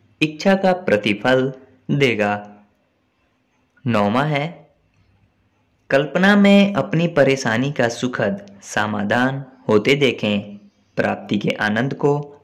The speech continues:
महसूस करें। आप जो भी कल्पना और अनुभव करेंगे, आपका अवचेतन मन उसे स्वीकार करेगा और उसे वास्तविकता में लाएगा।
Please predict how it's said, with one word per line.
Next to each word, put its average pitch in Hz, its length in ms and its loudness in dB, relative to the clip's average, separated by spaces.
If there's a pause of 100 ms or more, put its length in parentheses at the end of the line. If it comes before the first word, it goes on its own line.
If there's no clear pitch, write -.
(140)
महसूस 165 520 2
करें। 104 500 0 (840)
आप 151 300 -2 (300)
जो 135 260 4
भी 196 180 8
कल्पना 170 500 2
और 147 280 0
अनुभव 123 380 2
करेंगे, 123 500 0 (600)
आपका 101 400 -4
अवचेतन 98 460 -2
मन 104 400 0 (340)
उसे 135 260 2
स्वीकार 107 540 0
करेगा 127 500 0 (480)
और 147 140 4
उसे 196 240 2 (440)
वास्तविकता - 680 -2
में 110 180 0
लाएगा। 107 500 -2